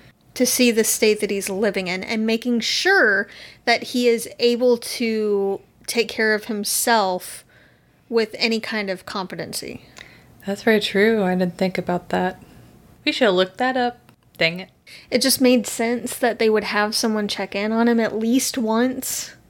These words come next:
Speaker 1: and mention that, you know, if you, it's great that you have a pet. It's good for your mental health. I'm sure it helps you get more exercise and be out, get fresh air,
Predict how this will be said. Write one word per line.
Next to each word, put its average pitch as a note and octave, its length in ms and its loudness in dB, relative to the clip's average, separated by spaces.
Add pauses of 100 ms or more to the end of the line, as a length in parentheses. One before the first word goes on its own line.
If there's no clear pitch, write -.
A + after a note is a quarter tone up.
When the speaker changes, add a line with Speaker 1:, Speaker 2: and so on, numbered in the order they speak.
(260)
Speaker 1:
and A3+ 140 0
mention A3+ 420 2
that, G#3 300 2
you A3 120 -2
know, G#3 220 -2
if - 340 -4
you, A3 320 0
it's B3 180 2
great B3 400 2
that B3 140 2
you A#3 100 -4
have G#3+ 260 -2
a F#3+ 80 -2
pet. - 580 2 (360)
It's A#3 240 2
good A#3 240 4
for A#3 160 -2
your G#3 180 0
mental C4 400 4
health. C4 460 2
I'm A3+ 140 -2
sure A3 260 0
it G#3 100 0
helps A#3 340 -2
you A#3+ 80 2
get A3 180 0
more G#3 220 -6
exercise A#3 640 0
and G#3+ 120 -4
be F#3+ 180 -6
out, A3 340 0
get - 160 -8
fresh - 320 -10
air, A3+ 360 0